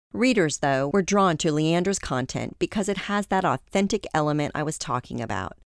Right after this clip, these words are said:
So she began to write intrinsically sincere essays that she herself would want to read. Man Repeller combines real fashion flavor with a healthy dose of self-deprecation and open-minded humor.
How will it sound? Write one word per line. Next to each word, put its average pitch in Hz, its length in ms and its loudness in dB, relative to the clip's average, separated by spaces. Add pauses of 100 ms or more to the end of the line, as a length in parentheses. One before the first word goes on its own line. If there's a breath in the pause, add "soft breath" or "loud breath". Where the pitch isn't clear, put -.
(160)
So 226 360 2
she 214 180 -2
began 247 360 2
to 226 140 -2
write 160 300 2
intrinsically 233 760 0
sincere 175 600 0
essays 127 540 -4
that 180 160 -2
she 214 260 -2
herself 208 480 -2
would 135 140 -6
want 127 180 -2
to - 120 -8
read. 127 440 -6 (280)
Man 233 280 4
Repeller 151 500 2
combines 180 600 2
real 208 320 2
fashion 185 460 -2
flavor 127 540 0
with 131 160 -4
a 160 40 -4
healthy 233 480 -2
dose 143 340 0
of 127 100 -6
self-deprecation - 1120 -2 (140)
and 156 220 -6
open-minded 165 720 2
humor. 107 460 -4